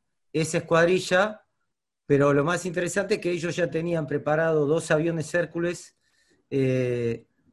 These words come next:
para desembarcar, en, aterrizar en Río Grande, justamente en la pista,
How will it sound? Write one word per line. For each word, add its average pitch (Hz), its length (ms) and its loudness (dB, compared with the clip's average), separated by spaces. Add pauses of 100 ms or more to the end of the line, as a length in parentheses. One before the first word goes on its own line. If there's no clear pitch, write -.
para 143 220 2
desembarcar, 156 1040 0
en, 131 560 -2
aterrizar 143 720 0
en 123 580 -6
Río 151 240 -2
Grande, 160 400 4
justamente 160 500 -4
en 127 80 -2
la 123 140 -2
pista, - 580 -4